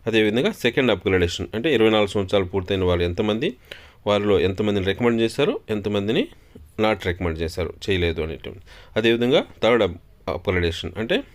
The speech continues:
ముప్పై ఆరు సంవత్సరాలు పూర్తయిన వాళ్ళు ఎంతమంది ఉన్నారు మీ డివిజన్లో, ఆ, రికమెండ్ చేసిన వాళ్ళు ఎంతమంది, not recommended ఎంతమంది. So ఈ విధమైనటువంటి రిపోర్ట్ అనేటువంటిది, ఆ, ఇరవై రెండు జూలై లోపల డైరెక్టరేట్కి చేరాలి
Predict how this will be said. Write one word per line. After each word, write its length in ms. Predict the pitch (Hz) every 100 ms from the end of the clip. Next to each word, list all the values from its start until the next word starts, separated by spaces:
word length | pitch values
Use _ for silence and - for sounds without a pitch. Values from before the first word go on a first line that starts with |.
| - - - -
ముప్పై 240 | 233 131
ఆరు 100 | 123
సంవత్సరాలు 380 | 110 110 98 101
పూర్తయిన 380 | - 101 107 101
వాళ్ళు 220 | 95 90
ఎంతమంది 360 | 87 95 110 107
ఉన్నారు 220 | 107 127
మీ 140 | 147
డివిజన్లో, 440 | 101 104 123 135 240 - - - - 107
ఆ, 100 | 95
రికమెండ్ 420 | 117 117 113 107
చేసిన 220 | 107 123
వాళ్ళు 180 | 110 107
ఎంతమంది, 340 | 107 120 165
not 220 | 151 110
recommended 540 | 117 107 98 92 87 110
ఎంతమంది. 440 | 80 85 78 - - -
So 80 |
ఈ 140 | 92 110
విధమైనటువంటి 640 | 117 123 123 117 113 104
రిపోర్ట్ 400 | 101 98 113 104
అనేటువంటిది, 560 | 101 92 95 92 196 311 - - - - - 113
ఆ, 360 | 107 90 82 - - - - - - - - - - -
ఇరవై 220 | 127 135
రెండు 240 | 131 131
జూలై 320 | 120 113 110 104
లోపల 500 | 104 - 110 92 107 - - - - - - -
డైరెక్టరేట్కి 720 | 107 110 113 113 104 95 98 101
చేరాలి 460 | 98 98 95 -